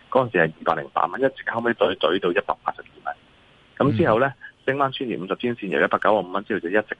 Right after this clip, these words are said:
Speaker 1: 係咁升。咁所以就，呃，呃，大家都，呃，認真去睇下條五十天線啦，係幾有指標性。穿咗，
Speaker 2: 嗯。
Speaker 1: 總之一定要走，包括三八六嗰啲，七零零就可以，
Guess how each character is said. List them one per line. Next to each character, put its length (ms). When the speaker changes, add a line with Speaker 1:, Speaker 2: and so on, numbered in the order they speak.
Speaker 1:
係 80
咁 200
升。 160
咁 140
所 160
以 60
就， 360
呃， 280
呃， 240
大 180
家 400
都， 560
呃， 340
認 240
真 180
去 100
睇 200
下 120
條 200
五 80
十 180
天 160
線 160
啦， 140
係 140
幾 200
有 180
指 120
標 180
性。 100
穿 200
咗， 180
Speaker 2:
嗯。 20
Speaker 1:
總 160
之 100
一 100
定 200
要 120
走， 280
包 160
括 140
三 180
八 120
六 160
嗰 100
啲， 120
七 60
零 180
零 140
就 160
可 80
以， 220